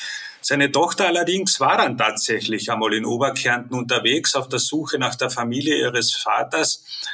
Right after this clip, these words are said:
Aber sie wusste von uns, von unserer Familie in Oberkärnten nichts und wir haben uns vielleicht irgendwo zufällig begegnet, aber uns nicht erkannt.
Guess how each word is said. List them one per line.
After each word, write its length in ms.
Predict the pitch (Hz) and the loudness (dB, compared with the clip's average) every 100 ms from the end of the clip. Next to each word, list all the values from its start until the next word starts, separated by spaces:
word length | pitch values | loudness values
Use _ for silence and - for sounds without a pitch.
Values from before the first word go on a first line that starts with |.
| - - - | -12 -16 -14
Aber 160 | - 127 | -2 0
sie 200 | - 139 | 0 2
wusste 320 | 185 - 165 | 2 2 2
von 140 | - 175 | 0 2
uns, 360 | 220 185 - | 2 2 0
von 180 | - 131 | 0 -2
unserer 380 | 170 135 127 127 | 0 0 2 0
Familie 420 | 131 131 143 139 | 0 0 2 2
in 120 | 127 | 2
Oberkärnten 600 | 135 147 - 139 131 127 | 2 0 2 0 -2 -4
nichts 340 | 139 139 - 135 | -2 -2 -2 -4
und 220 | 120 120 | -6 -2
wir 180 | 123 117 | -2 0
haben 220 | 131 135 | -2 0
uns 160 | 127 - | 0 0
vielleicht 520 | 170 143 202 - - | 2 4 4 0 0
irgendwo 280 | 170 143 151 | -2 0 -2
zufällig 520 | - 151 147 131 131 | 0 0 -2 -4 -2
begegnet, 560 | 127 113 117 131 123 - - - - - - | -4 -2 -2 0 0 -4 -8 -6 -8 -10 -6
aber 220 | 113 117 | -2 0
uns 180 | 113 127 | 0 -2
nicht 220 | 117 - | -4 -4
erkannt. 560 | 113 113 90 - - | -4 -4 -4 -8 -14